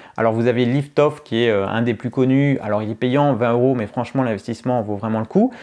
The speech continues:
L'avantage, eh bien, c'est que, euh, la radiocommande est compatible. Vous vous branchez en U S B la radiocommande du D J I F P V, elle est reconnue, il faut juste calibrer les manches et après vous pouvez vous entraîner. Vous n'avez pas le drone dans Liftoff, vous n'avez pas le D J I F P V, vous prenez un autre modèle de drone, mais ça vous permet quand même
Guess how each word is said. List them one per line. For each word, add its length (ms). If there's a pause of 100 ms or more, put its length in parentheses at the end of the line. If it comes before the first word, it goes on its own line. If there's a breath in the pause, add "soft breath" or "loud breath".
(160 loud breath)
L'avantage, 600
eh 40
bien, 320
c'est 200
que, 140
euh, 380
la 120
radiocommande 580
est 60
compatible. 500
Vous 200
vous 60
branchez 440
en 100
U 80
S 140
B 280
la 140
radiocommande 560 (360 loud breath)
du 160
D 180
J 80
I 280
F 60
P 140
V, 100
elle 140
est 40
reconnue, 320
il 40
faut 140
juste 220
calibrer 600
les 140
manches 380 (300 loud breath)
et 120
après 260
vous 60
pouvez 240
vous 160
entraîner. 360
Vous 100
n'avez 200
pas 160
le 100
drone 440 (180)
dans 240
Liftoff, 480
vous 140
n'avez 160
pas 120
le 120
D 140
J 100
I 200
F 80
P 120
V, 160
vous 100
prenez 280
un 140
autre 140
modèle 260
de 80
drone, 300
mais 80
ça 140
vous 100
permet 240
quand 160
même 180